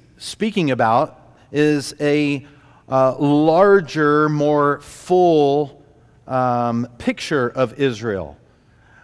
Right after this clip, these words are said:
Uh, that the majority of Israel, the nation as a whole,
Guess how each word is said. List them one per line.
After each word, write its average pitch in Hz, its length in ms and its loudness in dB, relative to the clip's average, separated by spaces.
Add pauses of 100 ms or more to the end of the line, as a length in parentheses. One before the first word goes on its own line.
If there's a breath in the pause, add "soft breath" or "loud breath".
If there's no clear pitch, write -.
Uh, 117 160 -8
that 143 300 -2
the 156 100 2
majority 147 1000 2
of 135 400 0
Israel, 123 540 0
the 131 280 -2
nation 185 560 -2
as 160 400 0
a 147 340 -2
whole, 165 840 0